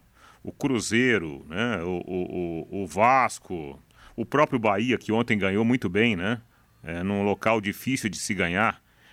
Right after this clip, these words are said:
que é lá em Brusque, esses times já estão disparando lá na frente. Então, convenhamos, né? Se a gente olhar pro nosso umbigo, pro nosso umbigo, não dá pra gente falar em primeira divisão. A não ser que aconteça uma hecatombe aí pra frente.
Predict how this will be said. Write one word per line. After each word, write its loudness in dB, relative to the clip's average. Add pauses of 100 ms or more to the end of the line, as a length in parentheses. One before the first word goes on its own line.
(120)
que -2
é 4
lá 4
em -6
Brusque, 0 (480)
esses -4
times 0
já 2
estão 2
disparando 2
lá 2
na 2
frente. -8 (260)
Então, 2
convenhamos, 4
né? -2 (180)
Se -4
a 4
gente 2
olhar 4
pro -4
nosso 0
umbigo, 0 (220)
pro 4
nosso 0
umbigo, -6 (220)
não 2
dá 4
pra 2
gente -2
falar 4
em 0
primeira 2
divisão. -2 (440)
A -2
não 2
ser 0
que -4
aconteça -2
uma -2
hecatombe 0
aí -2
pra -2
frente. -6